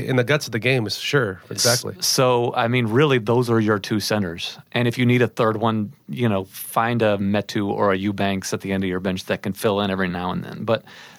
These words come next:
Speaker 2: those are your two centers, are Aldridge and, and Poeltl. And then, you know, at, at, at the four position, you can be, you can have Rudy Gay or Damari Carroll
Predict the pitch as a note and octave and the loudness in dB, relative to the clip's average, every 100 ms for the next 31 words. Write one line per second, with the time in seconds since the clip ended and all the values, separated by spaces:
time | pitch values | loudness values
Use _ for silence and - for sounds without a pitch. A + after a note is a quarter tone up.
0 | - C3+ E3 C3+ G#2+ G2+ - A#2 A#2 A#2 | -2 2 4 4 2 0 -2 -2 0 0
1 | F2+ F#2+ F2+ F#2 F#2 F2+ F2+ F2+ F#2 - | 0 2 4 2 0 -4 -4 -4 -4 -6
2 | F2+ G2 F2 F2+ E2+ - A2+ G2+ A2+ G#2+ | -4 -2 -2 -4 -12 -8 -2 0 2 0
3 | G#2 - - - _ _ A2+ G2 G2 G2 | -2 -6 -18 -20 _ _ -4 0 0 0
4 | - G#2+ A#2+ G#2+ G2+ - A2 A#2 G#2 G#2 | -4 -4 -4 -4 -6 -2 0 0 -2 -2
5 | G#2 G2+ G2+ - G#2 G#2 G#2 G2+ F#2+ - | -2 -2 -2 -4 -2 0 0 -2 -4 -12
6 | - - A2 A2+ A#2 A2+ G#2+ G2 F2+ F2 | -14 -6 -2 0 2 2 2 2 2 2
7 | F#2 G2 G2+ G2 G2 F#2+ F#2 F#2 D#2 D#2 | 2 2 2 2 2 -2 -2 -2 -2 -4
8 | - | -10